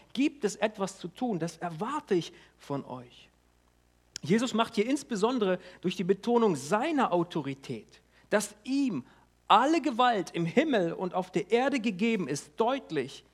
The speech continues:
dass es sich hier um einen verbindlichen Befehl und nicht um einen Vorschlag handelt. Jesus sagt nicht, „Wäre ganz nett, wenn ihr euch zusammentun könntet,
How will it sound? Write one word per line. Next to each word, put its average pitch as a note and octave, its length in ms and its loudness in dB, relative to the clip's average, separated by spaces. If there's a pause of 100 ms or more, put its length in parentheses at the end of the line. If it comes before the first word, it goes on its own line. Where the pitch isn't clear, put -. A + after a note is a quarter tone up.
(320)
dass D3 180 -4
es E3 120 -12
sich E3+ 120 -6
hier A3 200 -4
um F#3 100 -2
einen D#3+ 320 -4 (160)
verbindlichen G3 800 -2
Befehl D#3 600 -6
und C3 200 -14
nicht D#3 240 -8
um C3 100 -10
einen B2+ 240 -8
Vorschlag - 600 -14
handelt. G2 240 -14 (800)
Jesus F#3+ 340 0
sagt F#3 240 -2
nicht, A#3+ 320 -2 (560)
„Wäre C#3+ 300 -6
ganz C#3+ 360 -6
nett, C#4 360 -6 (580)
wenn D#3 140 -2
ihr E3+ 100 -4
euch D3 120 -6
zusammentun C#3+ 680 -2
könntet, C3 480 -6